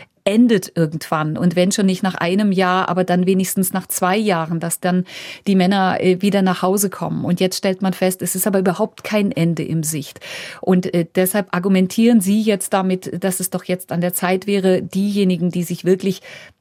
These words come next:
quasi gemeldet haben, die hingegangen sind, die dieser Mobilisierungsaufforderung gefolgt sind, dass man die jetzt auch zurückholt. Aber es hat nicht so wirklich eine Grundlage. Und viele Abgeordnete hier sagen dann zum Beispiel,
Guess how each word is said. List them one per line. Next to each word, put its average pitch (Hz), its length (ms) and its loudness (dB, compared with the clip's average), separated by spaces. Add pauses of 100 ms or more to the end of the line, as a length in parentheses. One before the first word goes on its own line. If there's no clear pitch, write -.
quasi 170 280 -2
gemeldet 202 600 2
haben, 185 240 0
die 175 100 -2
hingegangen 190 640 2
sind, 180 220 0
die 175 60 -6
dieser 170 240 -2
Mobilisierungsaufforderung 175 1200 0
gefolgt 185 420 -2
sind, 185 160 -2
dass 180 140 -4
man 180 120 0
die 185 120 -4
jetzt 175 260 -2
auch 170 140 -4
zurückholt. 190 540 0 (360)
Aber 208 500 0
es - 260 -4
hat - 200 -4
nicht - 220 0
so 190 180 -2
wirklich 202 360 0
eine 190 200 0
Grundlage. 185 640 2
Und 156 160 -4
viele - 300 0
Abgeordnete 185 760 -2
hier 175 220 0
sagen 175 380 -2
dann 175 200 0
zum 196 180 -2
Beispiel, 185 400 -4